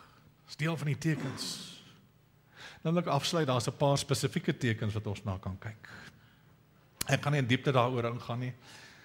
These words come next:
Dit word net ons genoem, Maleagi praat van een van die spesifieke tekens, dis 'n, 'n tipe Elia wat moet kom. Maleagi vier sê, "Ek gaan vir julle die profeet Elia stuur voordat die dag van die Here kom,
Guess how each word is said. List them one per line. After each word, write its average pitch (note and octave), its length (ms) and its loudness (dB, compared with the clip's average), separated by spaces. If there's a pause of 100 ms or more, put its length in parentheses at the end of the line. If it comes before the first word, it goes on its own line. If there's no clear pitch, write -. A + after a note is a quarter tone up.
(140)
Dit A2+ 120 2
word A#2 200 4
net B2 180 4
ons A#2+ 220 2
genoem, B2+ 300 2
Maleagi A2 580 6
praat B2 320 4
van B2 140 0
een B2+ 220 2
van A#2+ 140 -2
die A2+ 80 2
spesifieke A#2 640 -2
tekens, A#2+ 440 -2
dis - 180 -6
'n, F#2 140 -4 (400)
'n G#2+ 100 -4
tipe E3 260 6
Elia C3+ 520 8
wat B2 220 2
moet A#2+ 160 -2
kom. C#3+ 380 2
Maleagi G2+ 540 2
vier B2+ 220 0
sê, B2 200 0
"Ek A2 60 -4
gaan A2+ 180 0
vir A2 120 -2
julle G#2+ 280 4 (320)
die A#2+ 100 0
profeet D3 400 6
Elia C3+ 380 6
stuur C#3 300 4
voordat - 760 2
die G#2+ 100 0
dag A2+ 300 4
van A#2+ 120 0
die G2+ 100 2
Here A2 240 6
kom, D3+ 360 2